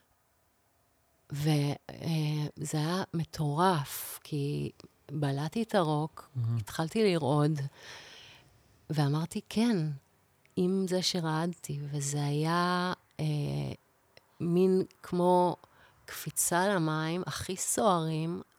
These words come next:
Speaker 1: אה, זה היה פחד מוות בשבילי, לחשוב על האפשרות הזאת, לשיר מול בן אדם, אה,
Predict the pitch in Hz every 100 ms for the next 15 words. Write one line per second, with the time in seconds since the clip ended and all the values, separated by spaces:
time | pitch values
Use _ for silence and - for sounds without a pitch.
0 | - 147 156 151 147 131 143 - - _
1 | _ - _ _ _ 208 302 349 302 -
2 | 226 170 185 196 - - - - 139 135
3 | 139 - 131 - - 139 139 131 131 -
4 | 151 139 147 143 135 135 - - - -
5 | - - 147 - - 147 147 151 151 151
6 | 143 143 147 147 143 139 _ _ - -
7 | - - - - -